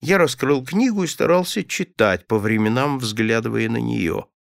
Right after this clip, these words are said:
Она раз поймала меня на этом и, усмехнувшись, сказала: «Какое интересное тет-а-тет». Я промолчал.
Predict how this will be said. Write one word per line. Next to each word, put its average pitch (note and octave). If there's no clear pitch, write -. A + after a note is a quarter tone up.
Она C3
раз D3
поймала C3
меня A2+
на D3
этом G3+
и, -
усмехнувшись, D#3
сказала: G2+
«Какое D3
интересное C#3+
тет-а-тет». -
Я G2
промолчал. -